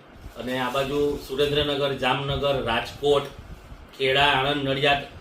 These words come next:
દરેક જગ્યાએ કેના બ્રાન્ડનું બિયારણ પહોંચી ગયું છે. ખેડૂતો માંગે છે, તો કે બિયારણની ખરીદી કરવી હોય તો પણ તમે અમારો સંપર્ક કરી શકશો, જેથી કરીને અમારા જે નજીકના ડિસ્ટ્રિબ્યુટર છે, તમે દાખલા તરીકે રાજકોટથી સંપર્ક કરો છો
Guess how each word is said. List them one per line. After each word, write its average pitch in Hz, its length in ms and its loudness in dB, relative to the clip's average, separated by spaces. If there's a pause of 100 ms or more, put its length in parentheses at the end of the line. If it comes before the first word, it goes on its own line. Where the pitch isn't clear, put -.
(140)
દરેક 180 320 4
જગ્યાએ 156 380 2
કેના 147 300 0
બ્રાન્ડનું 147 460 0
બિયારણ 139 360 0
પહોંચી 131 300 -4
ગયું 156 180 -4
છે. 160 180 -4
ખેડૂતો 135 360 -4
માંગે 127 360 -2
છે, 160 220 -4 (400)
તો 139 340 2 (240)
કે 151 60 -8
બિયારણની 170 480 4
ખરીદી 160 380 -2
કરવી 160 300 0
હોય 160 120 4
તો 143 140 0
પણ 147 180 0
તમે 143 220 0
અમારો 135 320 0
સંપર્ક 127 400 -6
કરી 139 140 -2
શકશો, 151 500 -4 (260)
જેથી 131 220 -4
કરીને 139 280 0
અમારા 143 320 4
જે 151 140 2
નજીકના 139 380 -2
ડિસ્ટ્રિબ્યુટર 139 640 -4
છે, 135 240 -2 (320)
તમે 127 180 0
દાખલા 139 280 0
તરીકે 135 240 0
રાજકોટથી 131 560 -2
સંપર્ક 135 400 -4
કરો 139 240 0
છો 135 240 -4